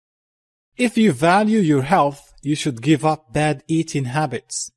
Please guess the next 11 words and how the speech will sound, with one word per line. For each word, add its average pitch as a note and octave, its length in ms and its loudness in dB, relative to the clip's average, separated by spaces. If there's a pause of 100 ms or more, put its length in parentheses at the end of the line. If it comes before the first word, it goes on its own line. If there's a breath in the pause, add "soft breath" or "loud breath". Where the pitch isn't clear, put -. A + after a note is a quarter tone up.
(280)
إلا G3 140 4
كنتي - 280 -2
كتقدر B2 640 -6
الصحة - 440 -8
ديالك، A#2 540 -8 (300)
خصك - 320 -12
تتخلى D3+ 380 -6
على C3+ 140 -2
عادات C3 380 -4
الأكل C#3+ 240 -8
السيئة. A2+ 540 -10